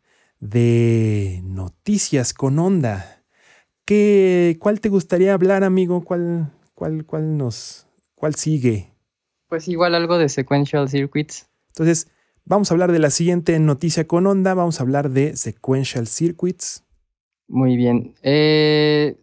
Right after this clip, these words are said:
Speaker 2: sobre todo, la primera que vimos en la semana fue que el Prophet doce ya lo van a descontinuar.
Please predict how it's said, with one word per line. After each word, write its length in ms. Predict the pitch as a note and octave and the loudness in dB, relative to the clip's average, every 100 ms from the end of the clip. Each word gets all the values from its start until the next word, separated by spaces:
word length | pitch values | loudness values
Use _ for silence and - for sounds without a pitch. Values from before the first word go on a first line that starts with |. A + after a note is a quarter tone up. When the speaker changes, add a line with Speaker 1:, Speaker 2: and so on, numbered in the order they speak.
| - | -12
Speaker 2:
sobre 440 | - D#3 D3+ D3+ | -4 -2 0 -2
todo, 640 | D3+ F3+ F#3 F#3+ G3 - - _ - | 0 0 2 2 2 -2 -10 _ -6
la 160 | B2 | -6
primera 360 | - C3+ C#3+ D#3+ | -4 -2 -2 -2
que 280 | D3+ B2 A2+ | -2 -2 0
vimos 500 | A2+ B2+ C#3+ C#3 C3+ | 0 0 0 -2 -4
en 160 | - A2 | -4 -2
la 80 | A2 | -2
semana 560 | B2 B2 C3 C#3+ D#3 | -2 -2 0 0 0
fue 480 | E3 C#3+ C3+ D3 - | -2 -2 0 -2 -4
que 140 | - A#2+ | -6 -6
el 100 | A#2 | -6
Prophet 460 | - C3+ C#3 D3+ - | -4 -4 -2 -4 -2
doce 480 | D3+ D3 D3+ E3+ _ _ _ _ _ _ - | -2 -2 -4 -4 _ _ _ _ _ _ -18
ya 600 | A#2 B2 B2+ B2+ C3 A2+ | -4 0 2 2 0 -2
lo 140 | B1+ A#2+ | -4 -2
van 180 | A#2+ B2+ | 0 0
a 80 | B2+ | -2
descontinuar. 840 | A2 - G#2+ A2 G#2+ A2+ D3+ | -4 -6 -8 -4 -2 0 -2